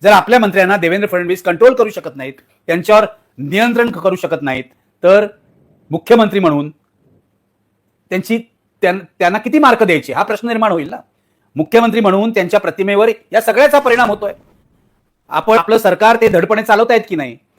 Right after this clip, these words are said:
आपल्या मंत्र्यांवर जर त्यांचा ताबा नसेल तर त्यांना अधिकारी तरी विचारतात की, विचारतील की नाही, हा प्रश्न उपस्थित केला जातो. या दृष्टीने आत्ताच संपलेलं विधानसभेचं जे अधिवेशन आहे ते देवेंद्र फडणवीस यांच्या दृष्टीने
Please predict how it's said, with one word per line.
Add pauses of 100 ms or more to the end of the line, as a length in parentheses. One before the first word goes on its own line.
(300)
आपल्या
मंत्र्यांवर
जर
त्यांचा
ताबा
नसेल (420)
तर
त्यांना (300)
अधिकारी
तरी
विचारतात (120)
की,
विचारतील
की
नाही, (320)
हा
प्रश्न (120)
उपस्थित
केला
जातो.
या
दृष्टीने (300)
आत्ताच
संपलेलं
विधानसभेचं
जे
अधिवेशन
आहे (380)
ते
देवेंद्र
फडणवीस (240)
यांच्या
दृष्टीने